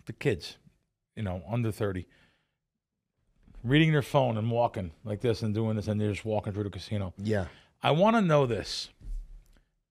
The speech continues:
Speaker 1: When they're coming at you,
Speaker 2: Do you have to move?
Speaker 1: do I have to move?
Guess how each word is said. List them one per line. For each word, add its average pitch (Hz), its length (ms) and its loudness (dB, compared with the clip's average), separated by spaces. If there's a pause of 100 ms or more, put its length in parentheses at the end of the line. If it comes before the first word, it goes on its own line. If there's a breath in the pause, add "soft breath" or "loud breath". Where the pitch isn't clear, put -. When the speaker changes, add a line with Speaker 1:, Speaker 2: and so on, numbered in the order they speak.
(280)
Speaker 1:
When 127 140 -6
they're 160 100 0
coming 175 360 0
at 139 200 -2
you, 87 180 -6 (1160)
Speaker 2:
Do 131 80 2
you 131 60 8
have 123 100 4
to 123 100 -2
move? 131 400 4
Speaker 1:
do 107 140 -6
I 123 120 -4
have 156 160 -8
to 160 80 -14
move? 190 180 -8